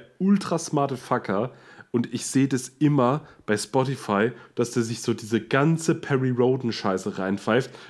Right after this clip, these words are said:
Und Julius, wenn du das hörst, ich seh das seit einem Jahr oder so, dass es Kapitel für Kapitel für Kapitel ist. So, und auch zwischendurch sowas wie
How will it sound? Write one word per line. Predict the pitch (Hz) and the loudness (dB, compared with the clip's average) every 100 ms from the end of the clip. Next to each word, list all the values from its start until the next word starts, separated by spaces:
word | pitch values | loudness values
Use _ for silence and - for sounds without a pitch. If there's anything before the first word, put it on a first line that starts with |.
| - | 0
Und | 147 139 - | 2 2 -2
Julius, | - 160 139 135 - - - | 4 8 8 6 0 -14 2
wenn | 135 160 | 6 6
du | 135 | 6
das | 120 139 | 2 6
hörst, | 139 - 117 | 4 4 -8
ich | - | 2
seh | 127 | 4
das | 120 - | 4 6
seit | 117 104 | 4 6
einem | 95 90 | 2 2
Jahr | 95 120 139 110 | 8 8 8 6
oder | 104 98 | 4 4
so, | 104 110 131 - - | 6 6 4 -2 -4
dass | 107 | 0
es | 117 - | 0 2
Kapitel | 104 - 175 190 180 | 0 2 2 4 4
für | 135 | 2
Kapitel | 110 107 - 160 147 | 2 0 2 2 2
für | - | 0
Kapitel | 117 107 117 104 95 | 0 0 0 -2 0
ist. | 90 85 - - - | -2 -4 -12 -20 -20
So, | - 107 101 | -2 2 4
und | 101 117 | 2 0
auch | - 127 | 2 2
zwischendurch | - 131 131 123 | 2 -2 2 2
sowas | 123 113 110 | 4 2 2
wie | 113 101 | 2 2